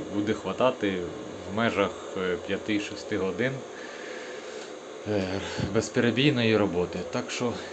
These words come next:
дивіться, люди, думайте, вирішуйте, переплачувати вам або замовити це все діло на AliExpress,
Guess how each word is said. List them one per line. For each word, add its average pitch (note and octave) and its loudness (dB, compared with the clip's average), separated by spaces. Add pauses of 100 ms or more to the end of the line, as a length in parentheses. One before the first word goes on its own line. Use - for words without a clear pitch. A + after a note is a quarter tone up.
(140)
дивіться, F#3+ 4
люди, F3 4
думайте, D3+ 2
вирішуйте, D#3+ 2
переплачувати A2 2
вам G#2 2
або G2+ 4 (720)
замовити G#2 4
це G#2 0
все F#2+ -4 (120)
діло G2 -2
на F2+ -2
AliExpress, G#2 2